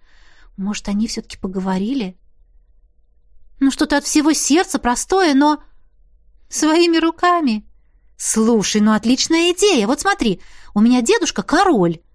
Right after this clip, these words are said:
Ива вздохнула. Не то чтобы завистливо, скорее понимающе.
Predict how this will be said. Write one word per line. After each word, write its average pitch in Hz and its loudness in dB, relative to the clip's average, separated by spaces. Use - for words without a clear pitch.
Ива 320 2
вздохнула. 214 0
Не 302 4
то 302 -2
чтобы 240 -2
завистливо, 226 -2
скорее 202 -2
понимающе. 196 -2